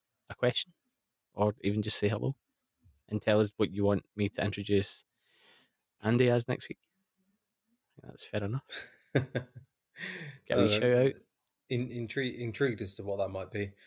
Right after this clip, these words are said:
Speaker 2: I'm kind of hoping that all these American listeners are, like, ex-Premier League players. They're probably not, but we can only hope.
Speaker 1: That would, yeah. There's some, there's some crackers out there, even now.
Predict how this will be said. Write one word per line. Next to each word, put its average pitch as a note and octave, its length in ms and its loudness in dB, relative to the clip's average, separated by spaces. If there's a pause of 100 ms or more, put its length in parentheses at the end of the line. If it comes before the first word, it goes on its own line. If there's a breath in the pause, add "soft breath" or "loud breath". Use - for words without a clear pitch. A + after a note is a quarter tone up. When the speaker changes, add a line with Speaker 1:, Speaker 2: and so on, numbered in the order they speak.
(120 soft breath)
Speaker 2:
I'm A2+ 80 2
kind F#3+ 200 6
of C3 80 4
hoping D3+ 360 2
that G#2+ 100 -4
all G#2+ 100 -4
these G2 180 -2
American G#2 420 -2
listeners F2+ 380 -10
are, F2 60 -10
like, F2+ 280 -12 (260)
ex-Premier - 680 -6
League F#2 200 -6
players. F2+ 360 -8 (320)
They're G#2 100 -2
probably G2 400 4
not, F#2 280 -4 (100)
but F2+ 220 -10 (240)
we G2+ 60 -12
can G#2 100 -2
only F2+ 160 -2
hope. F2+ 260 -10 (1300)
Speaker 1:
That G#2+ 180 2
would, G2 120 -2 (120)
yeah. F2+ 220 0 (540)
There's A2+ 120 2
some, A#2 320 2
there's A2+ 120 2
some A2 140 0
crackers A2+ 440 2
out G2 160 6
there, A2 220 2 (640)
even G2+ 200 2
now. G2 180 4